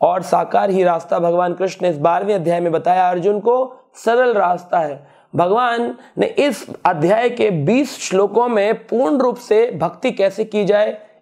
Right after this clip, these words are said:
इसके बारे में वर्णन किया। जैसे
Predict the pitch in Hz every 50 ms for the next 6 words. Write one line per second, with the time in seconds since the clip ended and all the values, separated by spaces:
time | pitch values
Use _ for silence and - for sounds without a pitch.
0 | _ - 160 - - 180 165 165 175 165 165 170 175 165 160 160 165 190 190 190
1 | 180 185 175 165 156 151 143 143 - - - - - - 131 165 196 185 - 220
2 | 220 220 220 -